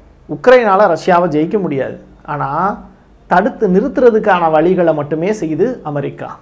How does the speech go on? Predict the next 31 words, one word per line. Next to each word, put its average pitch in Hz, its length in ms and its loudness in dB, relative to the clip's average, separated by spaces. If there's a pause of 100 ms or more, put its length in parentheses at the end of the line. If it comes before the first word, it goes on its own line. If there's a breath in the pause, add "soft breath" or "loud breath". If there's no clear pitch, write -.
(420)
ரஷ்யாவினுடைய 160 760 0
வளர்ச்சியை 220 580 0
தடுத்து 160 320 -4
நிப்பாட்டுது. 135 500 -14 (460 soft breath)
ஏன்னா 208 100 -2
அமெரிக்கா 240 800 2
ஆயுத 208 360 2
உற்பத்தியில 190 640 -2
ஈடுபடுது. 135 500 -6 (280)
அந்த 147 200 -4
ஒரு 147 180 -2
காரணத்தினால 147 720 -6
தான் 123 140 -14 (420 soft breath)
உற்பத்தி 226 400 0
பண்ணக்கூடிய 180 580 0
விஷயத்த 151 560 -6
எங்கே 202 280 -2
போய் 208 260 -2
சேல் 196 40 -4
பண்றது? 147 520 -4 (200)
எங்கேயாவது 165 420 2
ஒரு 208 120 2
இடத்துல 214 280 -2
பிரச்சனையை 214 440 -2
உண்டாக்கி 180 440 -2
தானே 185 220 -2 (380 loud breath)
அந்த 165 180 0
இடத்துல 180 280 0 (120)
சேல் 165 220 0
பண்ண 143 160 -10
முடியும். 143 340 -12